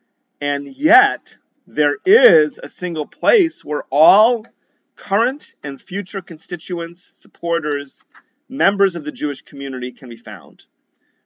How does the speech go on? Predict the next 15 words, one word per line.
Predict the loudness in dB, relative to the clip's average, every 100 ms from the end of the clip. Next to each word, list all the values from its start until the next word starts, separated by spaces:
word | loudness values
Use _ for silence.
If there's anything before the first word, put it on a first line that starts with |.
| _
What | -6 2 2 2
is | 2
that | 0 0
place | -2 -2 -2 -8 _ -12
where | -12 -8
all | -4 -4 -4
Jews | -8 -6 -4 -4 -8 _
are? | -6 -4 -6 -10 -20 _ _ _ _ _ _ _
The | _ -12
answer | -4 -4 -4 -4 -4 -6 _ _ _ _ -16
is | -16 _
online. | -6 -2 -2 -2 -4 -6 -12 -20 _ _ _ _ _ _ _ _ _ _ _
When | -2 0
we | 0
bring | -2 -2 0 0 -4 -8